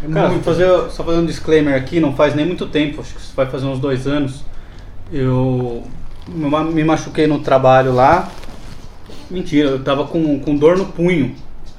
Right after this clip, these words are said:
Speaker 1: foi um negócio assim. E aí eu, não, não vou, não vou lembrar o que era, eu sei que eu fui no, no,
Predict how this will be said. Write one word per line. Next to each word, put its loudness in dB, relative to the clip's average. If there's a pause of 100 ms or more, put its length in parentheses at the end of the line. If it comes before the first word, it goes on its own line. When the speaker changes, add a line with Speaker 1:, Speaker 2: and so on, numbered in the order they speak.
(120)
Speaker 1:
foi -6
um -2
negócio -6
assim. -10 (720)
E -4
aí 4
eu, 6 (380)
não, -4
não -4
vou, -10
não 0
vou 2
lembrar 2
o -6
que -4
era, 2
eu 0
sei 0
que -2
eu 2
fui 0
no, 2
no, -2